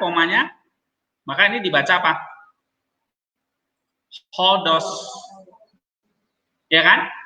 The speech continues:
Lihat koma di atasnya ini. Atau ini heurisko. Ya.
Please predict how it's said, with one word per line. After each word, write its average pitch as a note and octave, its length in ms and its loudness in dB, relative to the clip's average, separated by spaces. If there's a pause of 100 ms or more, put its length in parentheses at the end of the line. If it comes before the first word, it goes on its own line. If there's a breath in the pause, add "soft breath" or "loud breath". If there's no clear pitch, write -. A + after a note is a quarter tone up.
(460)
Lihat E3+ 240 2
koma E3 240 2
di D#3 80 2
atasnya D3+ 480 2
ini. B2 100 -6 (1800)
Atau F#3 300 2
ini A#3 240 0 (420)
heurisko. E3+ 1080 -4 (1200)
Ya. D3+ 240 2